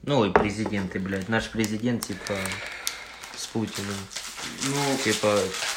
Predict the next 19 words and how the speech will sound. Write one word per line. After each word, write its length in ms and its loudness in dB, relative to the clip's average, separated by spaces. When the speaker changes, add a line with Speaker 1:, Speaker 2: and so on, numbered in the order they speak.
Speaker 1:
извините, 460 0
технические 800 2
помехи, 560 2
Speaker 2:
Печенька. 400 4
Speaker 1:
печенье 480 2
достаем. 460 2
Speaker 2:
Да. 200 0
Speaker 1:
Э. 60 6
Speaker 2:
А 60 2
С 100 0
М 120 8
Р. 180 6
Speaker 1:
Мгм. 880 -2
Speaker 2:
Да. 60 4
Speaker 1:
Так, 140 8
короче. 460 2
Speaker 2:
Вот. 200 0
Speaker 1:
Э, 340 0
насчет, 420 0